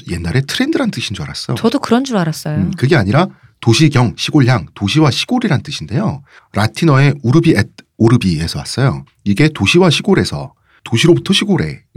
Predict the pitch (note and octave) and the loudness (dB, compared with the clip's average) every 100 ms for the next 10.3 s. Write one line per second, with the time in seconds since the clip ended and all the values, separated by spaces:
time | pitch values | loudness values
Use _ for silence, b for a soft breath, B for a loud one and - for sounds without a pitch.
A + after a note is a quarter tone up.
0 | - G2 D#3+ D#3+ - G#3+ C#3 F#2+ F#3+ G#3+ | -8 -2 2 2 2 -4 -2 0 0 -2
1 | - G2 E2 A#2+ E2+ - E2+ C3 D#2 b | -2 -2 0 -2 -2 -6 -2 -2 -2 b
2 | b b b - - F#3+ B2+ F#2 B2+ C#3+ | b b b -2 0 2 2 2 2 0
3 | F#2 - D3+ - - - - A2 - _ | -2 0 -2 -2 -12 -8 -4 -4 -4 _
4 | _ - F3 G2+ A#2+ A#2+ F2 - E2 C3+ | _ -4 0 2 4 2 -2 -6 -2 0
5 | C3+ b b b b - F#2+ F#2+ D3+ A#3+ | 0 b b b b -6 -2 2 2 0
6 | - - - G3+ E3 E3 C#3 - _ _ | -4 -6 0 2 4 2 -2 -10 _ _
7 | A2 C3+ C3+ C#3+ C#3 F2 F#2 - G3+ - | 2 2 2 0 0 -2 -4 -2 0 -2
8 | F#2 C#3+ C3+ F3+ E3+ - _ _ _ _ | 0 0 0 -2 -4 -6 _ _ _ _
9 | - C#3+ E3+ D#3+ D3 E2 - D2+ - - | -10 0 2 2 0 -6 -10 -12 -14 -6
10 | G2 G#2+ C#3+ | -4 0 -2